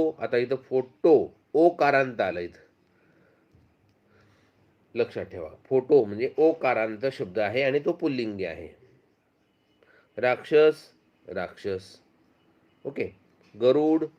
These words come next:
गरुड, माळी. आता ईकारांत आलं इथं, दीर्घ ई, म्हणजे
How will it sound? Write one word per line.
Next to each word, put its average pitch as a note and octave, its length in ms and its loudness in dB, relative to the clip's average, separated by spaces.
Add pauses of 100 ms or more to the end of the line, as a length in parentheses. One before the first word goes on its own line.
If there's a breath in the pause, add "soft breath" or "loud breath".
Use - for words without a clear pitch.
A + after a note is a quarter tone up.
(300)
गरुड, G2 420 -6 (1200 soft breath)
माळी. C3 560 2 (100)
आता G#2+ 140 -2 (120)
ईकारांत C3+ 680 0
आलं E2+ 180 -8
इथं, E2 180 -16 (960)
दीर्घ A2+ 280 -2
ई, G2+ 260 -4 (1900 soft breath)
म्हणजे B2 180 -2